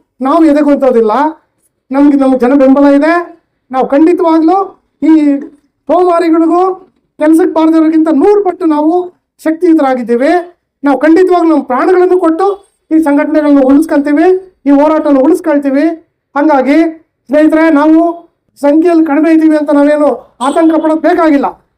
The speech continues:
ನಮ್ಮ ಒಬ್ಬೊಬ್ರು ಕೂಡ ಸಾವಿರ ಸಾವಿರ ಜನಕ್ಕೆ ಸಮ. ಯಾಕೆ ಈ ಮಾತನ್ನ ಹೇಳ್ತಾ ಇದ್ದೀನಿ ಅಂದ್ರೆ, ಸ್ವತಂತ್ರ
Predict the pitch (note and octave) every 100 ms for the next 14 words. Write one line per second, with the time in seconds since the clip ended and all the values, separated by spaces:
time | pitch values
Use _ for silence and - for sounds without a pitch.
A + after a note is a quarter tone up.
0 | _ _ - C#4 C#4 C#4 E4 F4+ F4+ D#4+
1 | D#4+ C4+ D4+ D#4 _ _ - D4+ F#4+ F#4+
2 | E4 D#4+ D#4+ C#4 D4 D#4 A3+ G#3 F#3+ _
3 | _ _ _ - C#4+ F4 F4 D4+ D#4 D#4+
4 | D4+ D4 C#4 C4 C4 B3+ D4+ D#4+ D#4+ _
5 | _ - C4 F4+ F4